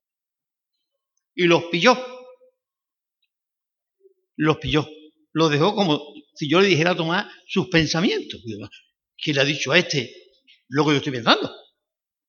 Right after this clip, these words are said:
Pues imagínate. El Espíritu de Dios hoy,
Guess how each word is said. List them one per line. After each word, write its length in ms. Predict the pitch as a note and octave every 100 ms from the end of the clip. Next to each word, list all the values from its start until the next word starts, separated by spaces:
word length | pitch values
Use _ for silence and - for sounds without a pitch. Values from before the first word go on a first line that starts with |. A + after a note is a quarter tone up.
| _ _ _ _ _
Pues 140 | F3+ A3
imagínate. 640 | A3+ A3+ D4 D4 A2 - - _ _ _ _ _ _ _ - - -
El 180 | D#3 D3
Espíritu 500 | D3 D3+ C4+ C4+ A#3
de 80 | G#3
Dios 560 | G#3 B3 A#3 - _
hoy, 320 | - F#3 C#3